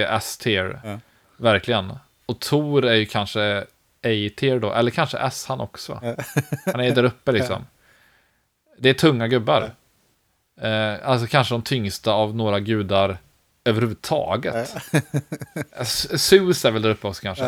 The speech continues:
Speaker 2: Ja, ja.
Speaker 1: Eh, Hades, kanske. Eh, men det är inte många mer som platsar där uppe.
Speaker 2: Nej.
Speaker 1: Så, liksom, att, att jag, om, om de säger då, "Kommer Thor?" "Ja, kommer Odin?" "Nej, ännu bättre."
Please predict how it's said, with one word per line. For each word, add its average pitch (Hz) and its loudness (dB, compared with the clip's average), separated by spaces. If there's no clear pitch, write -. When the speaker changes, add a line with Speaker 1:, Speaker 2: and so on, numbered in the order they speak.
Speaker 2:
Ja, 123 -4
ja. 110 -6
Speaker 1:
Eh, 110 -2
Hades, 117 4
kanske. 107 -8
Eh, 101 -6
men 123 0
det 131 8
är - 6
inte 151 0
många 143 4
mer 127 2
som - -14
platsar - -2
där 107 0
uppe. 101 -6
Speaker 2:
Nej. 120 -6
Speaker 1:
Så, - -8
liksom, 120 0
att, 117 -2
att 131 -6
jag, 131 -2
om, 135 -6
om 135 -6
de 139 -2
säger 120 2
då, 101 -2
"Kommer 113 -8
Thor?" 127 -6
"Ja, 127 -4
kommer 113 -8
Odin?" 113 -4
"Nej, 143 -2
ännu 127 -2
bättre." 107 -8